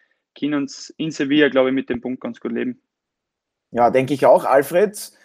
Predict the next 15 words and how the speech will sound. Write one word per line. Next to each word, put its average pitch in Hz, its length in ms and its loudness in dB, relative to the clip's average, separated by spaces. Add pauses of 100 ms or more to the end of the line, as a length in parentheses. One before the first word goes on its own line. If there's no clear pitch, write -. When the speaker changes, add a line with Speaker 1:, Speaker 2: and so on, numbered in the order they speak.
(180)
Speaker 2:
Der 147 80 2
F 143 80 0
C 151 100 -6
Sevilla 147 360 2
ist 160 180 -4
eine 143 200 0
europäische 135 600 0
Top-Mannschaft, 156 680 0
ist 147 200 -8
der 139 160 0
Rekordsieger 147 600 -2
in 143 60 -4
der 143 80 4
Europa 135 360 2
League, 160 420 -2